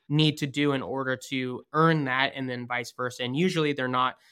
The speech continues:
you know, in it for the equity. They're in it to really support you as a startup and get you to where you need to go. But those for me are really some of the key things when I dive into advisory boards. Um, and I actually, you know, would love to share, and we could put it maybe in the show notes, is we just had a,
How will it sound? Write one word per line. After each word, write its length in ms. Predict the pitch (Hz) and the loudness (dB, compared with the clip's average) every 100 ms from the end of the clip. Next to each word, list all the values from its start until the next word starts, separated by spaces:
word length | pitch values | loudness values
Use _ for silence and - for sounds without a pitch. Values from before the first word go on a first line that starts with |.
| _ | _
you 100 | 127 | -6
know, 120 | 123 117 | -4 2
in 120 | 165 | 6
it 140 | 160 147 | 8 6
for 480 | - 135 127 127 127 | 0 -2 0 0 0
the 260 | 123 120 | -2 2
equity. 400 | 165 160 135 131 | 2 2 -2 -2
They're 140 | 127 127 | 0 0
in 80 | |
it 100 | 127 - | -2 -6
to 100 | 135 | -8
really 160 | 127 | -8
support 440 | - 135 - 139 135 | -10 -12 -6 -4 -2
you 220 | 127 127 | -2 -2
as 180 | 120 120 | -4 -6
a 140 | 117 | -8
startup 440 | - - 139 135 127 | -4 2 4 4 0
and 160 | 127 123 | -4 -8
get 160 | 120 | -10
you 160 | 127 120 | -10 -10
to 140 | - | -10
where 160 | 123 123 | -8 -6
you 160 | 123 120 | -6 -10
need 200 | 117 - | -12 -16
to 80 | |
go. 420 | 127 123 120 - - - _ - | -6 -2 -2 -4 -14 -20 _ -6
But 100 | - | 4
those 240 | 160 160 | 6 6
for 100 | 147 | 4
me 220 | 135 139 | 6 8
are 100 | 127 | 8
really 220 | 127 127 | 6 4
some 220 | 123 135 127 | 2 -4 -6
of 60 | |
the 60 | 117 | -8
key 240 | - 131 | -2 -2
things 360 | 120 131 123 123 | 2 0 0 -2
when 100 | 123 | -2
I 140 | 120 | 0
dive 300 | 131 127 123 | 4 4 4
into 460 | 123 120 - 123 113 - - - | 0 -4 -6 -6 -6 -14 -20 -10
advisory 600 | 127 123 135 143 127 123 | 0 6 8 8 4 -2
boards. 540 | 120 123 123 123 117 - | -2 -4 -2 -2 -6 -10
Um, 360 | 117 120 117 110 | -6 -4 -4 0
and 120 | 143 | 4
I 60 | 139 | 6
actually, 380 | 139 - 131 - | 6 2 -2 -4
you 80 | 135 | -6
know, 80 | 123 | -4
would 160 | 131 | 2
love 160 | 143 139 | 2 2
to 100 | 139 | -4
share, 400 | - 131 127 117 | 0 2 2 -2
and 80 | 127 | -8
we 80 | 131 | -8
could 100 | - | -8
put 160 | 147 131 | -6 -6
it 60 | |
maybe 200 | 135 131 | -4 -4
in 100 | 127 | -2
the 60 | 123 | -4
show 240 | - 139 | -2 2
notes, 240 | 139 131 131 | 2 0 -4
is 80 | |
we 120 | 127 127 | -10 -4
just 260 | 139 - | -2 0
had 260 | 143 131 131 | 4 4 2
a, 300 | 123 123 | -4 -8